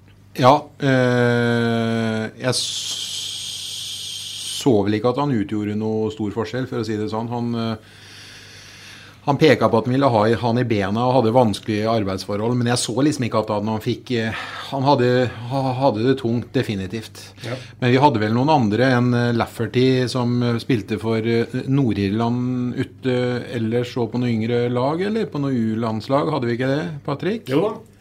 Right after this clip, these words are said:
Speaker 2: Jørgen Strand Larsen har vært og representert, eh, Norge, blant annet.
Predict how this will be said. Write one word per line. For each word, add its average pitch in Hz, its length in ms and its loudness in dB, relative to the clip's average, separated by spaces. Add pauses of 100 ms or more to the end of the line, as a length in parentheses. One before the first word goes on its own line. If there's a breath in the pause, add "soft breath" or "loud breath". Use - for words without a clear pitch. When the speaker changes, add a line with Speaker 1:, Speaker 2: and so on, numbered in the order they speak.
(220 soft breath)
Speaker 2:
Jørgen 143 320 0
Strand 139 240 0
Larsen 139 320 0
har 143 160 -2
vært - 160 -10
og 139 100 0
representert, 135 720 -4
eh, 135 320 0
Norge, 139 320 0
blant 151 240 -2
annet. 185 360 -6